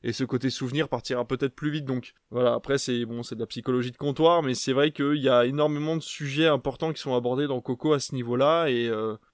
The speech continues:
et si, ne serait-ce que sur les millions de télé-, de spectateurs sur ce film-là, il y en a une dizaine qui ont changé leur façon de voir leur famille et qui ont, euh, fait un grand pas en avant par rapport à ça, c'est déjà quelque chose de gagné, quoi.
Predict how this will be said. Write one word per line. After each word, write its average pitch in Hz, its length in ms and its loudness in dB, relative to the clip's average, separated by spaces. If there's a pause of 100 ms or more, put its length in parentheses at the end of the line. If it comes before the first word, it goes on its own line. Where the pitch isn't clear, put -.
(120)
et 117 80 -4
si, 170 220 -2
ne 151 160 4
serait-ce 160 300 4
que 143 80 0
sur 151 240 0
les 127 120 2
millions 147 320 -2
de 151 60 -6
télé-, 131 220 0 (180)
de 127 160 -2
spectateurs 147 640 0
sur 123 180 -8
ce 143 120 -2
film-là, 139 560 2
il 143 60 0
y 127 40 0
en 120 100 -4
a 135 140 2
une 123 280 -2
dizaine 143 640 4
qui 123 120 -4
ont 127 120 0
changé 139 320 0
leur 135 160 2
façon 131 280 -4
de 139 40 -4
voir 127 160 0
leur 123 160 -6
famille 139 480 -2
et 120 40 -4
qui - 200 -8
ont, 131 280 -2
euh, 117 40 -4
fait 123 160 -8
un 120 160 -4
grand 120 240 -6
pas 143 120 -2
en 139 180 -2
avant 127 280 -4
par 123 140 -4
rapport 120 240 -4
à 123 40 -2
ça, 151 160 -4
c'est - 140 -12
déjà 117 200 -8
quelque 117 160 -14
chose 117 160 -12
de 120 60 -8
gagné, 123 280 -8
quoi. - 140 -18